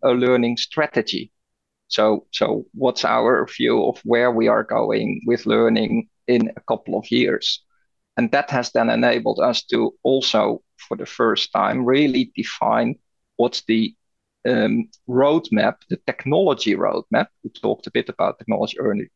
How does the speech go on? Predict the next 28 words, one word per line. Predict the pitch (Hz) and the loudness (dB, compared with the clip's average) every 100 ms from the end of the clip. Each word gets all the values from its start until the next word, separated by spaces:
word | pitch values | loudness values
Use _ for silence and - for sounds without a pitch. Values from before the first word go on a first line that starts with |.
| - | 0
earlier, | 110 113 107 139 _ _ - | 2 2 -2 -4 _ _ -4
to | 139 - | 0 2
enable | 139 175 156 110 | 4 2 2 0
that | - - | -2 -4
strategy. | - 87 - - - - - _ _ _ _ - | -2 -4 -4 -16 -18 -20 -20 _ _ _ _ -20
Think | - - | -16 -8
about | - 95 104 _ - | -4 -2 -4 _ -8
that | - | -6
skills | - 113 107 | -2 0 0
technology | - - 107 110 110 110 104 | -4 -2 2 2 0 -2 -4
and | 104 - | -4 -4
piloting | - 101 110 - 104 101 | -2 0 -2 -4 -4 0
that, | 101 - | -2 -2
et | - | -6
cetera. | 113 - - - | -6 -4 -2 -2
So | - 113 113 - - - _ - | 2 0 0 -6 -20 -20 _ -4
that's | 139 - | -2 -2
a | |
great | - 127 123 - | 0 0 0 0
benefit. | 107 107 - - _ _ _ _ _ _ _ _ _ _ _ _ _ 123 | 0 -2 -6 -8 _ _ _ _ _ _ _ _ _ _ _ _ _ 0
Um, | 123 123 123 - _ _ | 4 4 2 -2 _ _
we've | 135 143 | 0 2
also | 180 208 - 143 143 | 2 2 2 2 2
identified | 131 123 135 143 131 - 117 113 123 - _ _ _ _ _ _ _ - | 0 2 0 0 -4 -2 0 2 0 -6 _ _ _ _ _ _ _ 0
a | 131 | 2
number | 139 151 151 196 196 139 - | 2 0 0 0 2 0 0
of | 123 - | -4 -2
different | 139 - 135 113 | -4 -2 -2 -2